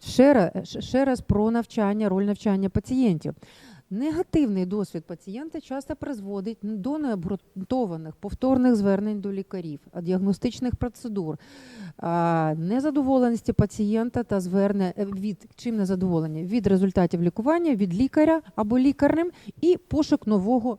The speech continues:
наступного, наступного, наступного лікаря. І тому от роз-, е, розрив цього хибного кола на рівні чим раніше, тим краще. Навчання, пояснення,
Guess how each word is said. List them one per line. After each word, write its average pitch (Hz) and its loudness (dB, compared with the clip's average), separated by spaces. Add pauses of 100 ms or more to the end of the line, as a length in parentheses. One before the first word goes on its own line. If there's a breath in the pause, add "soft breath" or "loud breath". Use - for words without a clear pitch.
наступного, 190 -4
наступного, 180 -2
наступного 170 -2
лікаря. 151 -2 (1300 loud breath)
І 262 -4
тому 302 0
от - -2
роз-, 226 0
е, 196 6
розрив 233 4
цього 185 2
хибного 185 0
кола 285 2 (360 loud breath)
на 226 2
рівні 208 4 (240)
чим 262 4
раніше, 254 4 (200)
тим 240 0
краще. 170 4 (160)
Навчання, 185 0
пояснення, 170 0